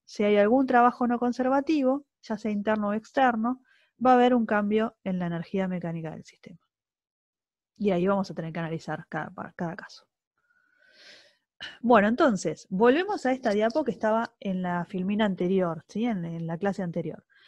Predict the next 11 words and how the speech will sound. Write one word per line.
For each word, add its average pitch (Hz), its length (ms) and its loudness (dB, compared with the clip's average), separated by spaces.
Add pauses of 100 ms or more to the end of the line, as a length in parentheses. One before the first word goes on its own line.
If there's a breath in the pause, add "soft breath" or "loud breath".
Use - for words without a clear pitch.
(200 soft breath)
Vamos 226 200 4
a - 20 2
estar 262 180 6
hablando 240 520 6
de 175 260 -2 (240)
choques 214 500 2
inelásticos 269 920 0 (480)
y 208 120 0
de 220 180 6
choques 269 600 2
elásticos, - 800 -2